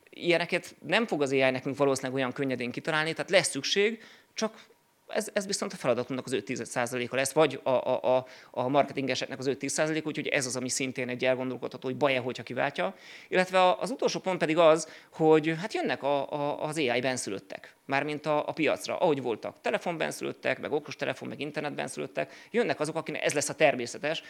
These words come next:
hogy bizonyos dolgokat majd az A I fog helyettünk megoldani. Úgyhogy mit tegyünk ebben az esetben, ö, itt a zárásként? Én azt gondolom, hogy,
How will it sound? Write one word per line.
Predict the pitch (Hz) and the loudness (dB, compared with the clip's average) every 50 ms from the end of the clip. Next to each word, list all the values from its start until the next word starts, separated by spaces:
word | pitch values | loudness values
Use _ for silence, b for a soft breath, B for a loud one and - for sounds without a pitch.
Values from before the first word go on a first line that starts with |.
| B B | B B
hogy | B - | B -4
bizonyos | 131 202 196 170 135 131 | -2 0 0 0 0 0
dolgokat | 127 151 147 139 139 127 | 2 2 2 2 0 -2
majd | 117 139 135 127 | 0 0 0 2
az | 127 123 | 2 0
A | 131 127 127 | 2 2 2
I | 123 | 2
fog | 120 - 117 113 B B B - | 0 -2 -6 -8 B B B 0
helyettünk | - 135 123 - - 127 127 | 2 4 4 2 0 0 2
megoldani. | 127 123 117 117 117 110 113 120 - - - | 2 4 4 4 2 2 0 -4 -6 -8 -12
Úgyhogy | _ - - - - - 160 | _ -20 -20 -16 -4 0 0
mit | 233 226 | 2 4
tegyünk | - 175 139 151 143 131 | 6 4 4 4 4 4
ebben | 143 131 - 110 | 4 2 2 0
az | 107 120 | 0 0
esetben, | 151 165 - 180 151 147 147 139 135 135 127 - - | 0 2 4 2 4 4 4 4 4 2 -4 -10 -6
ö, | - 135 127 127 127 127 123 123 123 | -2 0 0 2 2 2 2 2 0
itt | 120 101 - | 0 -2 -2
a | 123 120 123 120 | -4 -4 -4 -4
zárásként? | 120 120 156 147 147 147 139 - - 143 135 135 - - - - | 4 6 8 8 8 8 4 4 2 -2 -4 -4 -6 -10 -14 -6
Én | - - | 2 6
azt | 160 - 220 196 | 6 6 8 6
gondolom, | 202 185 175 170 165 156 | 4 4 4 4 4 4
hogy, | 151 156 147 139 B | 4 2 0 0 B